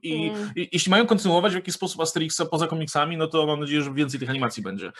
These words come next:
Speaker 1: Niech już dadzą sobie spokój z tymi filmami live action, bo to nie
Speaker 2: No,
Speaker 1: działa.
Speaker 2: mnie, mnie też się osiedle podobało bardziej. W ogóle osiedle mi się super podobało.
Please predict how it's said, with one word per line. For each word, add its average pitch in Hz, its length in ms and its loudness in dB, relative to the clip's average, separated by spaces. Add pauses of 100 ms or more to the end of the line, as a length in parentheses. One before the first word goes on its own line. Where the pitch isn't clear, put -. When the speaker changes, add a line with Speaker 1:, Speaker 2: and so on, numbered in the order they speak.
(340)
Speaker 1:
Niech 135 180 -6
już 135 120 -8
dadzą 139 220 4
sobie 123 100 -2
spokój 127 200 -6
z 120 40 -10
tymi 117 160 -2
filmami 110 260 -2
live 104 140 0
action, 107 260 -6
bo 98 80 -4
to - 100 -8
nie - 140 -6
Speaker 2:
No, 359 80 0
Speaker 1:
działa. 381 120 0
Speaker 2:
mnie, 370 180 -2
mnie 339 180 -2
też 320 120 -4
się 254 220 4
osiedle 233 340 0
podobało 208 520 4
bardziej. 220 480 2
W 285 40 -2
ogóle 403 160 4
osiedle 320 280 2
mi 269 80 0
się 226 100 -4
super 277 340 0
podobało. 202 480 0